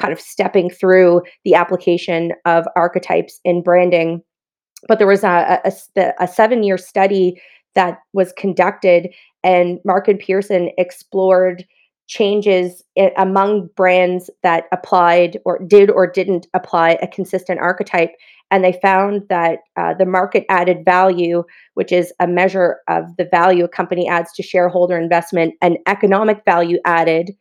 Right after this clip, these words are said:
which is an estimate of net operating profit minus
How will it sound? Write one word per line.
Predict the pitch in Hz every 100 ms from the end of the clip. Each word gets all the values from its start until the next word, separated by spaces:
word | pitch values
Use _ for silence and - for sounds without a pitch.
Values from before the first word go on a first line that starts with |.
| _ -
which | -
is | 165
an | 170
estimate | 170 - 170 165 -
of | 165
net | 175 165 -
operating | 170 170 180 170 170
profit | - 175 165 175 165 - _ _
minus | 196 180 175 175